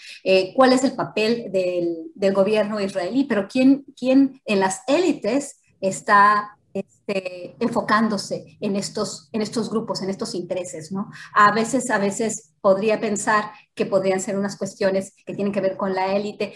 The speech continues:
pero definitivamente está esta idea central. ¿Cómo es posible que un gobierno espíe a su propia gente, haciendo uso de herramientas que supuestamente tendrían que estar dirigidas a desmantelar redes criminales,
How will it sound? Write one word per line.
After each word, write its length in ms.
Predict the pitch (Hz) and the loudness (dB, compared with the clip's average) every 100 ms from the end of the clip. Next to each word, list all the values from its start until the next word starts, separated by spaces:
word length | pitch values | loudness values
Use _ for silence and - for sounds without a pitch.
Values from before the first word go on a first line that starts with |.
| - | -6
pero 160 | 214 196 | -2 0
definitivamente 960 | 190 190 202 196 220 214 202 202 208 214 | 0 0 -2 0 -2 0 -2 -2 -4 -6
está 400 | - 202 185 - | -4 0 0 -2
esta 240 | - 220 | -4 -2
idea 200 | 190 185 | 0 -2
central. 440 | 175 170 - 143 - _ _ - _ | -4 -10 -12 -12 -14 _ _ -20 _
¿Cómo 280 | 262 247 254 | 4 6 4
es 80 | - | 2
posible 440 | 220 226 214 208 | -2 -2 -4 -4
que 120 | 208 | -4
un 80 | 196 | -2
gobierno 580 | 185 180 185 185 208 - - | 0 0 -4 -6 -12 -10 -4
espíe 500 | 156 - 233 247 247 | -4 0 0 0 -2
a 100 | 208 | -4
su 140 | 202 | -6
propia 340 | 202 196 196 196 | -4 -4 -2 -6
gente, 340 | - 185 - - | -6 -10 -6 -6
haciendo 440 | 196 220 208 202 | -4 -2 -2 -2
uso 380 | 196 196 214 - - - | -4 -4 -8 -8 -16 0
de 180 | 196 | 4
herramientas 580 | 190 185 190 202 202 226 | 4 2 0 -2 -2 -4
que 100 | 190 | -8
supuestamente 880 | - - 214 - 214 180 175 - - - | -16 -8 -8 -4 -4 -4 -4 -6 -6 -4
tendrían 380 | 180 190 196 196 | -2 0 -2 -2
que 80 | |
estar 360 | 202 - 196 196 | -6 -2 -2 -2
dirigidas 600 | 185 170 - 180 220 254 - - - | -8 -12 -12 -6 -4 -4 -8 -18 -2
a 180 | 214 196 | 2 4
desmantelar 1000 | 202 - 190 190 180 202 208 214 226 - - - | 2 -2 -2 -2 -2 0 4 4 4 -2 -20 -6
redes 540 | 190 - 202 202 190 | -4 2 2 2 -2
criminales, 840 | - 180 175 185 196 196 196 202 | -6 -4 -2 0 0 0 0 -2